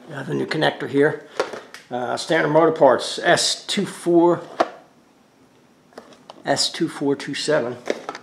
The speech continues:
I did check it against the connector for the module slash resistor, and it is correct. So I'm gonna go, um, splice this in.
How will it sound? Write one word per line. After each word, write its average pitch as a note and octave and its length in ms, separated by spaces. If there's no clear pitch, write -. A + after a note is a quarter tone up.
I - 40
did B2 180
check C3+ 260
it B2 80
against B2 240
the - 60
connector B2 400
for B2 140
the A2+ 100
module D3+ 580
slash D3+ 460
resistor, E3 580
and C3+ 80
it C3 80
is C#3+ 140
correct. - 500
So C#3 400
I'm D#3 180
gonna D3 160
go, C#3 500
um, A2 380
splice D3+ 460
this D3 200
in. E3+ 320